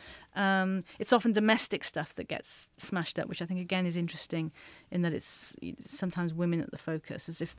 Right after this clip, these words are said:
as if the, the women have got this in-, incredible rage inside them that's gotta come out somewhere. Um, or children get hurt, or there's a lot of self-harming in poltergeist cases,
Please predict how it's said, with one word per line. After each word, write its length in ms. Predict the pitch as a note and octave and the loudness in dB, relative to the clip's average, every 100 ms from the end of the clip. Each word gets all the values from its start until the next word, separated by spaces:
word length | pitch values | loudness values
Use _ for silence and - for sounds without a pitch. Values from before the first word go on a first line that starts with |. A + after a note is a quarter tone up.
| - | -6
as 120 | F3 | -6
if 120 | - - | -8 -10
the, 240 | - - F3+ | -8 -4 -2
the 200 | E3+ F3 | -2 2
women 240 | F3 E3+ | 2 4
have 120 | E3 | 2
got 160 | F3+ - | 0 0
this 220 | E3 - | -2 -4
in-, 140 | - - | -6 -8
incredible 540 | F3 E3+ - F3 D#3+ | -4 -6 -4 -4 -2
rage 380 | D#3+ E3 E3 - | 0 0 0 -2
inside 420 | D#3+ - D#3 D3+ | -4 -4 -4 -6
them 160 | - - | -6 -8
that's 160 | - | -6
gotta 240 | - F3+ F3 | -2 0 0
come 220 | - F3 | -2 -4
out 180 | E3 - | -2 -4
somewhere. 480 | - E3+ D#3+ D#3 D#3 - - - - | -4 -4 -4 -6 -10 -16 -20 -20 -4
Um, 240 | F3 E3+ | 0 2
or 60 | D#3 - | 0 2
children 460 | - B3+ A3+ G#3+ | 4 4 4 0
get 180 | G#3 - | 0 -2
hurt, 320 | G#3+ G#3 G#3 | 2 2 4
or 60 | G3+ | 0
there's 120 | G3 | 2
a 40 | |
lot 160 | A3 D4+ | 4 4
of 60 | C#4 | 4
self-harming 760 | - C#4+ - C4 C4 A#3+ F3 | 4 4 4 4 4 4 2
in 200 | D#3+ D#3+ - - - - | -2 -4 -10 -20 -20 -4
poltergeist 480 | F#3+ F3+ F#3 F3 | -4 -2 -2 -4
cases, 640 | - E3 E3 - D#3 - | -4 -6 -4 -4 -6 -6